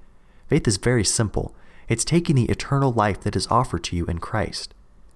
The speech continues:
If you can put forth your hand and receive a gift,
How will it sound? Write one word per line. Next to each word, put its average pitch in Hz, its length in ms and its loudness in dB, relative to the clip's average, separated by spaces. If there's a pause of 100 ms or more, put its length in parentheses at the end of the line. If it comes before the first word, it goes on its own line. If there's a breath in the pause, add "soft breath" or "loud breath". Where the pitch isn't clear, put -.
(880)
If - 100 -4
you 113 100 4
can 135 180 0
put - 280 0
forth 139 320 2
your 120 120 4
hand 95 360 0
and 95 100 -2
receive 101 380 2
a 95 60 4
gift, 87 400 0